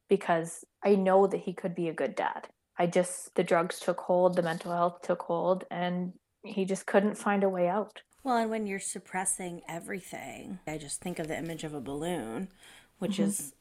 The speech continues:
Speaker 2: what they do with kids when they're dealing with big feelings. Like, you keep stuffing things into it, and it just keeps getting bigger and bigger. What happens to a balloon? It explodes.
Speaker 1: Mm-hmm.
Speaker 2: So you can either explode, or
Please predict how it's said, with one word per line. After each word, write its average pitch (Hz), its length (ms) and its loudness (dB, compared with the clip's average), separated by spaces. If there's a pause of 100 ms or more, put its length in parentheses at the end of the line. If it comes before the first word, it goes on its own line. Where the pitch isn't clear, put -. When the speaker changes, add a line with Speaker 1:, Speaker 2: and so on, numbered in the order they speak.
(120)
Speaker 2:
what 165 200 -6
they 175 100 0
do 170 200 -2
with 151 180 -8
kids 160 440 2
when 156 120 -4
they're 156 140 -4
dealing 151 360 -6
with 147 240 -8
big 151 160 -6
feelings. 165 580 -4
Like, 165 200 -4 (260)
you 180 120 2
keep 180 260 -2
stuffing 175 520 2
things 160 300 -6
into 180 340 -4
it, 160 40 -2
and 143 100 -6
it 156 80 -8
just 165 140 -12
keeps - 200 -10
getting 165 200 -6
bigger 160 200 -4
and 156 100 -4
bigger. 160 160 -4
What 180 140 0
happens 185 260 0
to 180 80 -2
a - 40 -4
balloon? 185 520 0 (420)
It - 120 -6
explodes. - 840 0 (200)
Speaker 1:
Mm-hmm. 196 140 0
Speaker 2:
So 165 580 0 (340)
you 196 120 -6
can - 160 -6
either 170 380 -2
explode, 170 560 0
or 165 360 2